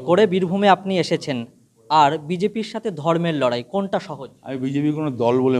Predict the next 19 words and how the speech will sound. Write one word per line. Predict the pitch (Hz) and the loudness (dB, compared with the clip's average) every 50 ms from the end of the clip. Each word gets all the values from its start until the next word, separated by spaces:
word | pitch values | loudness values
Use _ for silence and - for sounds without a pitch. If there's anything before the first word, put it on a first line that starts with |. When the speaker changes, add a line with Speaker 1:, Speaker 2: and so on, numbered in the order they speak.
| 113 101 | 0 -2
Speaker 2:
মনে | 95 90 85 85 | -6 -8 -10 -12
করছি | 95 - - - - | -16 -18 -18 -20 -20
না, | 92 95 107 107 95 | -16 -14 -12 -8 -6
আমি | 123 139 165 170 | -4 -2 -2 -2
নয়, | 143 151 185 196 - 98 | -4 -4 -6 -6 -6 -4
মানুষ | 98 110 123 120 - - | -4 -2 -4 -4 -6 -10
মনে | 90 85 85 85 85 | -16 -16 -16 -16 -18
করছে | 85 78 _ _ - | -20 -20 _ _ -20
না। | 80 85 - _ _ - - - - - - - 104 | -20 -20 -20 _ _ -14 -14 -12 -12 -14 -12 -6 0
যে | 135 143 | 0 2
মানুষ, | 127 117 107 120 143 147 143 - - 107 110 | 2 2 2 0 0 -2 -6 -8 -10 -6 -2
যে | 123 131 | -2 0
দলটা | 123 113 110 117 123 120 147 143 | 0 0 0 0 0 -2 -4 -6
কোনো | 123 113 143 139 | -6 -6 -6 -4
মানুষকে | 127 117 104 101 117 127 120 120 - - 131 | -2 -2 -2 -2 -2 -4 -6 -6 -8 -10 -10
পরিষেবা | 110 - 107 107 113 107 - 120 131 131 123 113 | -10 -8 -8 -8 -8 -8 -8 -8 -8 -8 -8 -8
দেয়নি, | 117 110 113 127 - - - - - _ _ _ _ _ _ _ _ _ _ _ _ | -10 -10 -10 -12 -14 -14 -18 -20 -20 _ _ _ _ _ _ _ _ _ _ _ _
যারা | - - 120 120 123 | -4 0 2 2 2
চোদ্দ | 113 - - 120 117 113 | 0 0 -4 -6 -4 -2